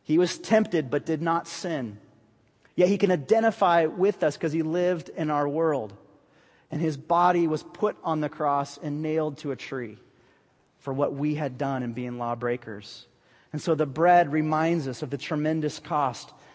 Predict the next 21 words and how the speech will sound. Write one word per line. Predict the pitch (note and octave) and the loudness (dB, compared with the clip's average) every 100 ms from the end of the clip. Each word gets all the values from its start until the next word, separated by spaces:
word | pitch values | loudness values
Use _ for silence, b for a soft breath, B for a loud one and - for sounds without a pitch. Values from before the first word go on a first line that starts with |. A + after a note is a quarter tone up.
| B | B
that | D3 C#3+ | 0 2
God | D#3 D3+ D#3 C3+ - | 4 4 4 0 -10
put, | - D#3+ C#3+ - - | -2 0 -2 -8 -16
paid | - F3 E3 C3 A2 - b b b b | 2 4 4 0 -6 -16 b b b b
in | C#3+ | -8
sending | - F3 E3+ E3 | -2 0 2 2
his | D#3 | 0
son | - D3 C#3+ | -2 -4 -2
into | C3 | -4
the | B2+ B2 | -4 -2
world. | B2+ B2 A#2 A2 - _ _ b b b b | 0 -2 -4 -10 -20 _ _ b b b b
And | D#3 E3 | -2 0
then | E3+ | 2
the | E3+ | 0
juice | C3+ D3+ G#3+ D#3 - - - - b b | -2 -2 2 2 0 -10 -12 -18 b b
represents | D#3 D3+ D#3+ D#3+ D#3 | 2 2 0 0 -2
the | - | -4
blood | C3+ D#3 D#3+ E3 E3 D#3 - - - | -4 0 2 4 4 0 -10 -20 -2
of | D3 | -2
Jesus | B2+ C#3 C3+ B2 | 0 -4 -4 -4
Christ. | - - A2+ A2+ - - | -8 -4 -4 -4 -10 -18